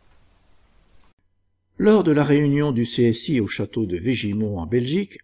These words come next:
aura lieu la cinquième rencontre européenne d'éducateurs spirites pour l'enfance et la jeunesse, les vingt-trois, vingt-quatre et vingt-cinq mars deux mille dix-huit. Retrouvez toutes les informations sur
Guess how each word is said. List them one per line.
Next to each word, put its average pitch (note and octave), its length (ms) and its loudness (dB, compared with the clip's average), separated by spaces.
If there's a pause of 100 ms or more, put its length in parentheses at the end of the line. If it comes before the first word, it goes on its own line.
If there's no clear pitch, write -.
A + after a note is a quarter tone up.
aura G2+ 280 -2
lieu A2+ 360 -4 (540)
la E2+ 120 -10
cinquième C#3 440 -2
rencontre A2+ 680 0 (240)
européenne A#2+ 760 -4 (320)
d'éducateurs B2 760 0
spirites - 600 -6 (440)
pour G2+ 160 -4
l'enfance C3 600 -4
et G2 60 -6
la E2+ 100 -8
jeunesse, F2+ 640 -8 (680)
les C#3 140 2
vingt-trois, D3+ 800 -2
vingt-quatre A2+ 640 -4 (100)
et G2 80 -2
vingt-cinq A2 480 -6
mars - 480 -8 (320)
deux C3 160 2
mille C#3+ 240 0
dix-huit. - 560 -8 (800)
Retrouvez A#2+ 800 -2
toutes G#3 240 -2
les B2 180 2
informations G#2+ 800 -4
sur A2 440 -4